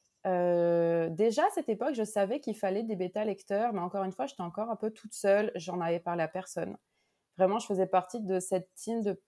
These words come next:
de gens qui se disaient, « Si j'ai pas fini mon premier jet au moins, je veux pas que mes proches le savent, je veux pas que les gens le sachent parce qu'ils se diront que si c'est pas terminé, pour moi, j'étais pas légitime, en fait. »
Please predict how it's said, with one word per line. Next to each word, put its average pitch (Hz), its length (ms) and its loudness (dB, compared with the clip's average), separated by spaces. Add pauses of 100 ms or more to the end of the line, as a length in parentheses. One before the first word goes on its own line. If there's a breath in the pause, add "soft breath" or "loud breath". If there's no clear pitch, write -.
(140)
de 185 180 0
gens 214 240 -4
qui 214 540 -4
se - 120 -6
disaient, « 190 360 -4
Si 208 500 -6
j'ai 190 100 0
pas 226 160 0
fini 240 220 -6
mon 214 120 -2
premier 202 340 -4
jet 202 160 -4
au 208 120 0
moins, 190 400 0 (440 soft breath)
je 180 160 -6
veux 196 180 2
pas 262 160 4
que 202 260 -4
mes 190 180 -2
proches - 460 -6
le 202 100 -6
savent, 214 520 -2
je 196 140 -6
veux 175 180 -6
pas 233 520 -2 (140)
que 185 640 -2 (400 soft breath)
les 202 160 4
gens 202 160 0
le 220 60 -2
sachent 247 300 -2
parce 196 160 0
qu'ils 202 160 -4
se 175 60 -6
diront 220 580 -2 (640)
que 208 180 2
si 208 200 0
c'est 285 140 2
pas 262 120 6
terminé, 240 320 2
pour 208 160 -4
moi, 233 100 2
j'étais 208 220 -2
pas 208 120 0
légitime, 202 440 -2
en 185 80 -2
fait. » - 260 -6